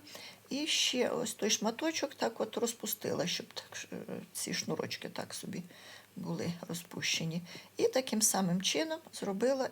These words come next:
і другий гарбузик. От, тобто два таких однакових, просто різні шматочки серветки вийшли, бачите? От. Розпустила ось ці, щоб так було цікаво. І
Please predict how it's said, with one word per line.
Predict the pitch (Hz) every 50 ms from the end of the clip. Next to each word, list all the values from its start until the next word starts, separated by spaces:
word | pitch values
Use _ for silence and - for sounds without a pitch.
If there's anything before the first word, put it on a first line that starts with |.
| -
і | - - 359 359 - - - - - - - - - - - - -
другий | 196 185 190 - - 131 147 143 151
гарбузик. | 143 - 185 - - - - - - - - - - - - - - - - - - - - - - - - -
От, | - 135 135 139 -
тобто | - 247 254 - - - 190
два | 190 214 233 269
таких | 269 226 214 - - 208 - -
однакових, | - 240 226 269 302 - - 240 254 254
просто | - - 254 269 - - - 196
різні | 220 233 262 - 214
шматочки | - - - 180 175 - 180 - - - - 185
серветки | 185 - - - 156 - - - - - - -
вийшли, | - - - - - - - - -
бачите? | - - - - - - - - - - - - - - - - - - - - - - - - -
От. | - - - - - - - - - - - - - - - - - - - - -
Розпустила | - 196 180 175 - - - 190 - - - 302 311 285 269 269
ось | 269 -
ці, | - - 262
щоб | 262 - - - -
так | - - -
було | 226 220 226 226 240
цікаво. | 233 - - - - - 220 214 208 214 220 - - - - - - - - - - - - - - - - - - -
І | 254